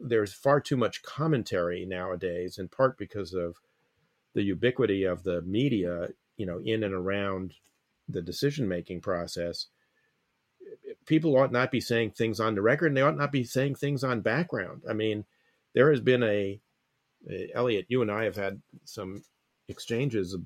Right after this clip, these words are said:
on Signal about this. Um, there's been a concatenation of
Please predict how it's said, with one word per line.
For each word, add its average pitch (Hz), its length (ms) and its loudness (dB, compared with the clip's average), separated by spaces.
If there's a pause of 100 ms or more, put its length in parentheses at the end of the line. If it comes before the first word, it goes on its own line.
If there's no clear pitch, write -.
(180)
on 85 140 -8
Signal 139 420 0
about 87 320 -4
this. 87 400 -6
Um, 92 340 -4 (800)
there's 135 240 2
been 123 180 4
a 92 200 -2 (480)
concatenation 139 1300 0
of 98 460 -4